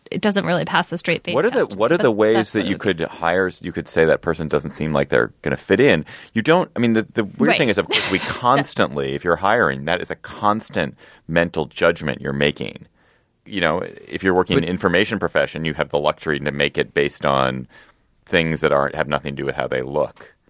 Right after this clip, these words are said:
Speaker 3: Well, about their
Speaker 1: In a
Speaker 3: religion.
Speaker 1: lot
Speaker 2: You
Speaker 1: of ways,
Speaker 2: think,
Speaker 1: the surprising
Speaker 2: at least.
Speaker 1: thing about this case was that Abercrombie and Fitch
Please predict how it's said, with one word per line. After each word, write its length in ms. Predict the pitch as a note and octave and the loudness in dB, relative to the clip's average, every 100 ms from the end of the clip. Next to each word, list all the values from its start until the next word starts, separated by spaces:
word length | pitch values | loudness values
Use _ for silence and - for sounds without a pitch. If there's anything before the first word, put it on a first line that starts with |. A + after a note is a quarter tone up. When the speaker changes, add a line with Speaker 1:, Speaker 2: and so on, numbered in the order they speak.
| - | -8
Speaker 3:
Well, 240 | C3+ F#2+ | -2 0
about 240 | F#2+ A2 | 0 -2
their 80 | - | 0
Speaker 1:
In 60 | - | -2
a 20 | |
Speaker 3:
religion. 220 | D#4 D4+ | 0 0
Speaker 1:
lot 60 | D4 | 2
Speaker 2:
You 60 | E4+ | 0
Speaker 1:
of 60 | |
ways, 100 | C#4+ | 2
Speaker 2:
think, 120 | C4+ B3 | 0 0
Speaker 1:
the 60 | |
surprising 500 | B3+ B3+ C#4+ B3 - | 0 0 0 0 2
Speaker 2:
at 40 | B3+ | 2
least. 80 | C4 | 0
Speaker 1:
thing 160 | A#3+ | 0
about 260 | A3+ G#3+ G#3+ | 0 0 0
this 200 | G3+ - | -4 -6
case 360 | - D4 C#4 | -2 0 0
was 140 | G#3+ G#3+ | -2 -2
that 140 | G#3 | 0
Abercrombie 640 | G3 F#3+ G3+ A#3 A3 G#3+ F#3+ | 2 0 0 0 0 2 0
and 120 | G3+ | 0
Fitch 400 | A3 G3+ - | 0 0 -2